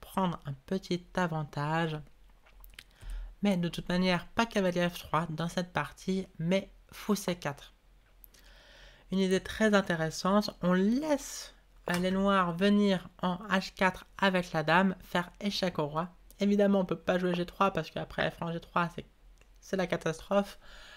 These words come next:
Euh, G deux menace, sur cavalier F trois, il y a quand même G deux. Cavalier prend dame et on récupère une dame et une tour et c'est terminé. Et, euh, sur H prend G trois, bah, on pourrait jouer dame prend G trois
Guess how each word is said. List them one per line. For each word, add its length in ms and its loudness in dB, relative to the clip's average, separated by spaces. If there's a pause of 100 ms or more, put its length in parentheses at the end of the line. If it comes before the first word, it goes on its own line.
(240)
Euh, 580 0 (240)
G 200 0
deux 200 2
menace, 680 2 (100)
sur 260 -6
cavalier 400 -2
F 60 -12
trois, 400 2
il 80 -10
y 20 -8
a 60 -10 (120)
quand 120 4
même 220 2
G 120 0
deux. 220 0 (1160)
Cavalier 260 -6
prend 220 -8
dame 320 -4 (480)
et 160 2 (180)
on 60 -4
récupère 600 -6 (100)
une 180 0
dame 220 -2 (160)
et 80 0
une 160 -2
tour 360 -4 (160)
et 60 -4
c'est 180 -6
terminé. 680 -2 (1200)
Et, 140 -4 (240)
euh, 300 -4
sur 240 -4
H 200 -8
prend 160 -6
G 120 -8
trois, 360 4 (720)
bah, 260 -4
on 120 -4
pourrait 360 2
jouer 140 4
dame 200 -2
prend 200 -2
G 140 0
trois 360 4